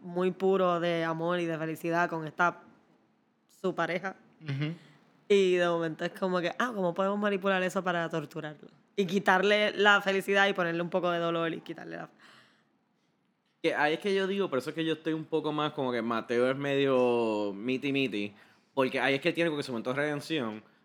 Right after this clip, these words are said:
Speaker 3: porque es que se da cuenta como que, ah, ustedes lo que quieren es seguir torturándolo de ahí. Porque está
Speaker 2: Sí.
Speaker 3: como que, yo no estoy en contra de que experimenten con él, pero no hay que hacerlo sufrir innecesariamente.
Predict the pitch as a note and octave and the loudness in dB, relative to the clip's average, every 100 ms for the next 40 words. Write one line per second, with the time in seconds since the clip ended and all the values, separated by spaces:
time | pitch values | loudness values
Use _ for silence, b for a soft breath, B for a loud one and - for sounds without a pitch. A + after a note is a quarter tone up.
0 | - D#3 E3 F#3+ G3 F#3 F3 D#3+ - - | 0 2 2 2 0 2 0 -2 -4 -10
1 | _ - F#3 E3 - A#2+ A#2 B2+ D#3 E3+ | _ 0 2 2 0 -2 -2 -4 -4 -6
2 | E3 D#3+ D#3 E3 D#3 C#3 B2+ C3 A#2+ G#2+ | -2 -2 -2 -4 -4 -2 -2 0 -2 -2
3 | G#2 B B D#3+ F#3+ A3 G3+ - A2+ - | -2 B B 0 4 4 2 -2 -6 -18
4 | - D3+ E3+ G3+ A3 G#3+ A3 A3 F#3 F#3 | -10 2 2 2 0 -2 2 2 4 2
5 | F3+ E3+ - E3 E3 D#3 D#3 D#3+ E3+ D3 | 2 0 -2 -2 0 0 -2 -4 -4 -2
6 | E3+ G#3 F3 D3 B2+ A#2 B2 C3+ D#3+ D#3+ | -4 -2 0 2 2 0 -4 -4 -4 -2
7 | E3+ E3 D3+ D3 D3+ D3 C3+ C#3+ B2+ C3 | 0 -2 -2 -2 0 -2 -4 -4 -2 0
8 | A#2 D3+ D3 - G2+ | 0 0 -2 -2 -4